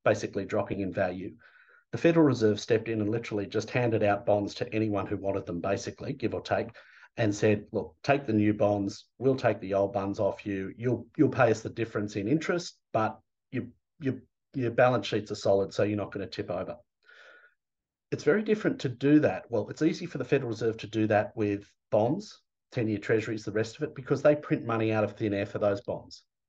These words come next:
So they can create them out of thin air. It's very different, the consequences of the, what happens with failed lending on commercial properties, because firstly, they lose equity. Secondly, the banks then own these properties.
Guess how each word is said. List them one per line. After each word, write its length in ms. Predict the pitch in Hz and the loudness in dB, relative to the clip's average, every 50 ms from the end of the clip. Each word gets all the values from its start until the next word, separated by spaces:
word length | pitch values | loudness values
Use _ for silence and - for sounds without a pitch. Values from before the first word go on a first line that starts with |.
| _ _ _ _ _ | _ _ _ _ _
So 120 | - 110 | -4 -2
they 100 | 104 123 | 0 -2
can 180 | 120 - 135 120 | -2 -2 -4 -6
create 380 | - - 123 113 110 110 113 | -4 -2 2 2 2 2 2
them 260 | - 107 104 98 101 - - _ _ _ _ _ _ _ _ _ _ _ - | -2 -4 -6 -6 -6 -12 -18 _ _ _ _ _ _ _ _ _ _ _ -4
out 80 | 110 104 | -2 -2
of 80 | - | -2
thin 160 | - 110 101 95 | -4 -6 -6 -6
air. 180 | 85 - - - _ _ _ _ _ _ _ _ | -8 -10 -14 -20 _ _ _ _ _ _ _ _
It's 140 | - 127 - | -10 -10 -2
very 200 | - 160 175 190 | 0 2 2 2
different, 520 | 190 - 165 156 151 151 - 104 101 - - _ _ _ _ _ _ _ _ _ | 0 2 0 0 0 0 -4 -4 -4 -6 -8 _ _ _ _ _ _ _ _ _
the 80 | 117 | -8
consequences 680 | 110 - 135 120 - - - - 120 107 107 110 107 - - | -6 -2 -4 -4 -4 -6 -6 -4 -4 -4 -4 -6 -10 -10 -4
of 320 | 117 117 113 110 107 107 - | 0 2 2 2 0 0 -2
the, 300 | 107 101 101 101 - - _ _ _ | -2 0 0 -2 -4 -8 _ _ _
what 140 | 113 113 - | -2 -2 0
happens 300 | 127 123 - 113 110 107 | 0 -2 -2 -2 -6 -6
with 260 | 113 113 110 113 - _ | -6 -8 -8 -8 -14 _
failed 340 | - 127 117 113 107 104 107 | 0 2 4 4 4 2 2
lending 320 | 107 107 107 104 95 98 101 | 0 2 2 2 0 -2 -4
on 200 | 110 104 107 107 | -4 -2 -2 -2
commercial 400 | - 107 107 110 107 - 107 107 | -2 -4 -4 -4 -4 -4 -8 0
properties, 440 | - 151 147 - - 104 - - _ | 0 0 0 0 -4 -12 -16 -14 _
because 420 | - 107 - - 110 107 104 107 - - - - - - _ _ _ _ | -12 -12 -4 -2 0 0 0 -2 -6 -14 -20 -20 -20 -20 _ _ _ _
firstly, 320 | 160 160 160 - 151 131 | 4 4 4 4 2 2
they 140 | 123 117 113 | 4 4 4
lose 220 | 107 113 110 104 | 4 2 0 -2
equity. 380 | 101 92 - - 104 - - - - _ _ _ _ _ _ _ _ - _ _ | -4 -6 -6 -8 -10 -10 -10 -14 -20 _ _ _ _ _ _ _ _ -20 _ _
Secondly, 680 | _ - - 160 160 - 143 123 110 107 104 107 107 - _ _ - | _ 2 2 2 4 2 0 0 0 -2 -2 -4 -6 -10 _ _ -6
the 80 | 123 | -4
banks 380 | 110 120 120 135 131 135 - - | -2 0 0 0 -2 -4 -10 -6
then 220 | - 120 113 104 | -2 0 0 2
own 300 | 101 98 113 123 131 131 | 2 2 2 2 2 2
these 220 | 113 104 101 98 104 | 2 0 -2 -4 -6
properties. 580 | - - 107 90 - 101 - - 104 - - | -4 -4 -4 -4 -4 -8 -14 -14 -16 -18 -20